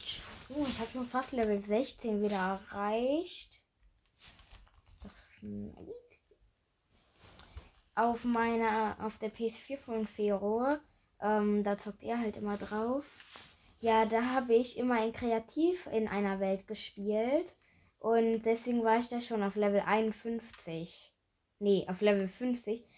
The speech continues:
Als ich das erste Mal Überleben gestartet habe, direkt Level fünfzig einfach. Wirklich, ich fand das so komisch. Ich gehe mal aufs andere Feld von diesem, ähm, einen Bauern, weil,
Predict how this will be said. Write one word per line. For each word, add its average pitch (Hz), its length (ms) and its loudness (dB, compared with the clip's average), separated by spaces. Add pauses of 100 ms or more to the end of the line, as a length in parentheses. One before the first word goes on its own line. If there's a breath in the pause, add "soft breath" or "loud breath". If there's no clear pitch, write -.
(160 loud breath)
Als 208 140 2
ich 220 80 0
das 220 100 0
erste 269 320 2
Mal 247 180 2
Überleben 226 440 6
gestartet 202 420 -4
habe, 208 300 0 (260 loud breath)
direkt 208 260 0
Level 190 300 4
fünfzig 185 580 -6
einfach. 175 480 -4 (1000)
Wirklich, 185 360 -8
ich 185 140 -12
fand 190 180 -8
das 190 140 -8
so 196 80 -6
komisch. 190 720 -6 (1800)
Ich 214 140 -20
gehe 285 120 2
mal 311 120 6
aufs 247 120 -2
andere 240 320 2
Feld 208 260 2
von 214 200 0
diesem, 202 460 4
ähm, 196 460 -2 (340)
einen 196 400 0
Bauern, 214 540 2 (300 loud breath)
weil, 208 540 4